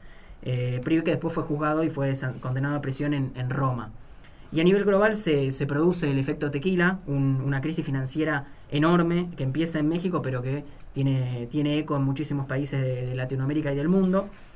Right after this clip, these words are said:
Eh, también en México el subcomandante Marcos, al frente del Ejército Zapatista de Liberación Nacional, se alza en armas, eh, en el estado de Chiapas, al sur de, de México, contra el gobierno federal.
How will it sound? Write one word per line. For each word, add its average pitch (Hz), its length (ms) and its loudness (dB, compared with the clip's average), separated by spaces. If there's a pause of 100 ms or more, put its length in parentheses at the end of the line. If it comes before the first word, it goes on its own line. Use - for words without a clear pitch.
(220)
Eh, 127 540 -2
también 160 240 2
en 165 60 4
México 175 280 2
el 135 60 -2
subcomandante 151 580 0
Marcos, 160 760 0
al 135 160 -2
frente 151 340 0
del 135 180 0
Ejército 131 640 -4 (340)
Zapatista 160 720 0
de 135 120 2
Liberación 139 440 0
Nacional, 165 460 2 (320)
se - 220 0
alza 170 240 4
en 160 80 4
armas, 175 480 2
eh, 127 320 -4
en 131 100 0
el 127 120 0
estado 151 380 0
de 139 120 0
Chiapas, 156 420 0
al 131 100 -2
sur 151 200 0
de, 135 260 0
de 135 100 -2
México, 165 340 -2
contra 131 200 -2
el 135 80 0
gobierno 151 380 0
federal. 185 440 2